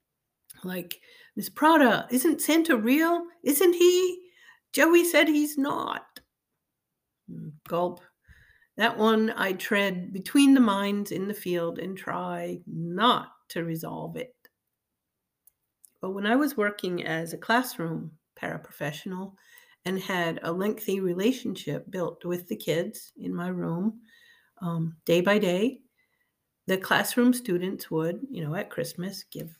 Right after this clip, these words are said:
gifts. Not all of them, but a good many, you know, offered some little thing or other to me and their own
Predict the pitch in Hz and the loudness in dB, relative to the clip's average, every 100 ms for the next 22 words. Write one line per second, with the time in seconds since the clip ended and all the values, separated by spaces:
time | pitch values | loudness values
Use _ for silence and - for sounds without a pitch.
0 | - 320 269 - - - - _ _ _ | -2 0 0 -2 -16 -16 -18 _ _ _
1 | _ _ _ - _ - 185 233 - 143 | _ _ _ -20 _ -8 2 4 4 2
2 | 180 180 180 208 220 170 - 196 262 285 | 0 -2 -2 0 -2 -4 -4 -2 -2 2
3 | 247 233 170 180 226 - _ _ - 180 | 2 2 0 -4 -6 -12 _ _ -14 -10
4 | - 190 190 190 185 233 233 202 185 175 | -8 -10 -6 -6 -2 0 2 2 0 -2
5 | - 175 175 160 160 165 190 214 - _ | -4 -4 -4 -6 -6 -6 -6 -8 -14 _
6 | _ - 190 180 170 175 196 - 170 160 | _ -8 -4 0 0 -2 -4 -6 -8 -8
7 | 165 165 165 - 165 170 175 | -10 -8 -6 -4 -4 -4 -6